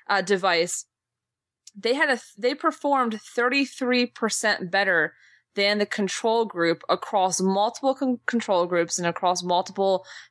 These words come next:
times and locations, uh, and et cetera. So, um, it was statistically significant, which was pretty exciting. Now, of course, it, it wasn't as cool as The Matrix. They didn't just, like, you know, peace out of there and, you know, go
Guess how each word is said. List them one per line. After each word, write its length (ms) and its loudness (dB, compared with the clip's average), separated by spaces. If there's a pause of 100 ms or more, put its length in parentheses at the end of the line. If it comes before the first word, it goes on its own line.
times 460 0
and 100 -2
locations, 960 0 (100)
uh, 300 2
and 180 0
et 120 -4
cetera. 360 0
So, 380 0 (480)
um, 460 0
it 160 0
was 180 0
statistically 600 -2
significant, 720 0
which 160 -2
was 160 0
pretty 240 0
exciting. 720 0 (400)
Now, 180 2
of 100 -8
course, 360 -2 (480)
it, 160 -2 (180)
it 140 0
wasn't 260 0 (200)
as 100 -4
cool 220 0
as 80 -2
The 80 -4
Matrix. 560 -2 (120)
They 200 0
didn't 340 0
just, 320 -4
like, 220 0 (420)
you 140 0
know, 120 2
peace 360 -2
out 260 2
of 140 -2
there 340 2
and, 260 0
you 80 -2
know, 240 0
go 360 -2